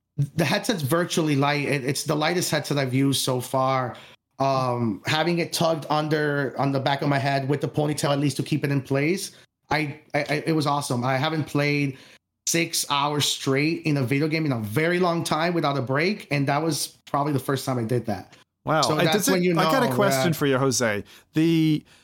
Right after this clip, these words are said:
Speaker 2: the replacement of a four K T V with this ten eighty P H D R signal, like, is it, is it good enough for you? Like,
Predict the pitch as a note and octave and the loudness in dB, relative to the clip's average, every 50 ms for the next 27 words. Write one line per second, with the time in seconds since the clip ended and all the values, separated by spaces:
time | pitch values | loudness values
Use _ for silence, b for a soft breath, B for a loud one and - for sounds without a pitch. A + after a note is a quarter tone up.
0 | b b b _ _ - D#3 D3 D#3 D3+ D3+ D3+ D#3 D#3 D#3+ D3 - - - G#3 | b b b _ _ -2 0 2 2 2 2 0 0 0 -2 -2 0 0 0 0
1 | G#3+ - - F#3+ F#3 E3 E3 D#3+ - - E3 D#3 D3+ D3+ - - D3 C#3+ C3+ - | 2 0 0 0 2 2 2 0 0 0 2 2 2 2 0 0 0 0 0 0
2 | - C#3+ C#3 B2 C3+ C3+ C3+ B2+ B2+ C3 - - C3+ C3 - - - - E3 - | 0 2 2 2 2 2 2 2 0 0 0 0 0 0 0 0 -2 -4 -6 -6
3 | - - E3+ F3 F3 E3+ D#3 D3+ D3 C#3+ - - D3 C#3+ C#3 C#3 C#3 C3+ - - | -2 0 0 2 2 2 2 2 2 0 0 0 0 2 2 2 2 0 0 -2
4 | - C#3 C3 C3 B2+ B2 B2 A#2 - - C#3+ B2 A#2+ B2+ A2 A2 A2 - - B2+ | 0 2 2 4 4 2 2 2 0 0 0 0 0 0 0 -2 -2 -2 -2 0
5 | B2 A#2+ A#2 b b b b b b b b _ _ _ _ _ _ _ _ _ | 0 0 -2 b b b b b b b b _ _ _ _ _ _ _ _ _
6 | _ _ _ _ _ _ _ _ E3+ D#3+ C3+ C#3+ D#3 D3+ D3 A#2 - _ _ - | _ _ _ _ _ _ _ _ 0 2 2 4 4 2 2 0 -4 _ _ -2
7 | C#3 A2+ A#2+ - C3 B2 A#2+ A#2 C3 F3 A3+ G3 - - A#3 A3+ A#3 A#3+ B3 B3 | 0 0 0 0 0 0 2 2 2 2 2 0 0 0 2 2 4 4 4 2
8 | B3+ B3 G#3+ D3 C3+ B2+ - | 2 2 2 2 0 0 -2